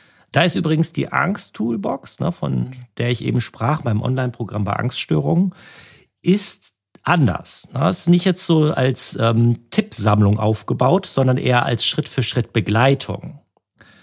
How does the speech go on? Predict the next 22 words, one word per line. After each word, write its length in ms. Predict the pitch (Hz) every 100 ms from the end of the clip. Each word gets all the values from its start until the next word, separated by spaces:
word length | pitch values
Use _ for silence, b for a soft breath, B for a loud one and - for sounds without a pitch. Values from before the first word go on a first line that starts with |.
| b b b b
Und 160 | 120 135
unterscheidet 600 | 135 135 - 135 180 180
auch 160 | 165
die 140 | - 165
verschiedenen 580 | 147 - 160 151 156
Bewältigungstypen. 1080 | 143 113 113 - - 120 - - - - - _ _ -
Also 400 | 107 101 101 98 B -
ganz 280 | 120 143 -
bewusst 520 | 120 92 147 196 -
aus 160 | 107
dem 220 | - 135 147
Grund, 420 | - 120 143 - b b b
weil 580 | - 117 131 147 151 151 113
jeder 360 | 101 113 101
anders 360 | 110 104 92 -
ist 420 | - 240 - -
und 160 | 101 101
Fehler 460 | - 131 117 120
zum 440 | - - 107 110 113 _ _
Weg 360 | 104 101 - -
dazugehören. 720 | 110 - 82 - 87 - - _ _ _ _ _ b b b b _ _ _ _ _ _ _ _ _ - b b b b b b b b _
Also, 400 | 165 170 117 98